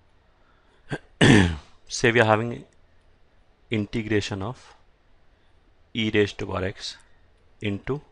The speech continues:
sin x dx, ये क्वेश्चन, ठीक है। अगर हम आइलेट के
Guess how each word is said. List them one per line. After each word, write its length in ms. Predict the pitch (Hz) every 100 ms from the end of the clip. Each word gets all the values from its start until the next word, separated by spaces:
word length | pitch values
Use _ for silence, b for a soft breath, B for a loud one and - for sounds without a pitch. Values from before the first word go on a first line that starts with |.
| _ _ _ _ _ _ _ _ _ _
sin 400 | - - 92 90
x 320 | 92 - - - _ _ _ _ _ _ - _ _ _ _ _ _ _ _ _ _ _ _ - - - _ _ - - - -
dx, 440 | 98 98 87 - -
ये 120 | 107
क्वेश्चन, 320 | 107 92 - - _ _ _ _ _ _ -
ठीक 160 | 127
है। 100 | 120 - - _ _ _ _ _ b b b b b b b b b b b b b _ _ _ _ _ - _ _ _ _ _ - - -
अगर 120 | 107
हम 160 | 117 120 -
आइलेट 440 | 107 104 110 - -
के 180 | 117